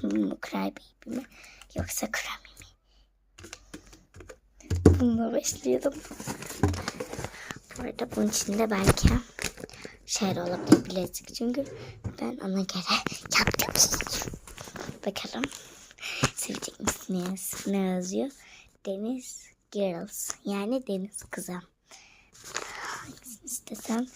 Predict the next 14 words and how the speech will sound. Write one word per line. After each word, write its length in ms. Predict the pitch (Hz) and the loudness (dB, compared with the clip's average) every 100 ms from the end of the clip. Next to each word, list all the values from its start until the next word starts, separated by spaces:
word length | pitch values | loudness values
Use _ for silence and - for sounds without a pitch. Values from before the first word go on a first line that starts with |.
| - - - - _ _ _ _ _ - - | -20 -20 -20 -20 _ _ _ _ _ -20 0
Hı 380 | 233 208 190 202 | 2 4 2 0
hı. 360 | 208 208 190 185 - - | 2 4 4 0 -4 -2
Hepsini 320 | 247 - 226 | -2 2 0
sepete 420 | 214 - 359 - | 0 -2 -2 0
atacağım. 340 | 277 - - - - - - - | -2 -2 -12 -12 -16 -16 -16 0
Özel, 420 | 208 190 175 185 208 - - _ _ | 2 2 2 0 -2 -16 -20 _ _
nadir, 600 | - 196 190 185 180 185 - | -2 0 0 0 -2 -4 -4
en 160 | 196 190 | 0 2
özeli, 440 | 180 180 185 196 _ _ | 2 -2 -4 -8 _ _
tatlı, 380 | - 185 - 185 | -10 -8 -4 -6
çirkin. 440 | 185 - 185 - - - - - - - - _ - _ | -2 -2 -2 -10 -10 -20 -20 -18 -18 -18 -20 _ -20 _
Ben, 680 | 226 226 220 214 208 196 190 - | 2 4 4 4 4 0 -4 -4
hmm, 560 | 208 202 196 196 196 190 190 - - _ _ _ _ _ _ _ _ _ _ _ _ _ - - - - _ - - - | 0 2 2 2 4 4 2 -2 -18 _ _ _ _ _ _ _ _ _ _ _ _ _ -16 -12 -12 -14 _ -20 -20 -20
bir, 220 | - | -20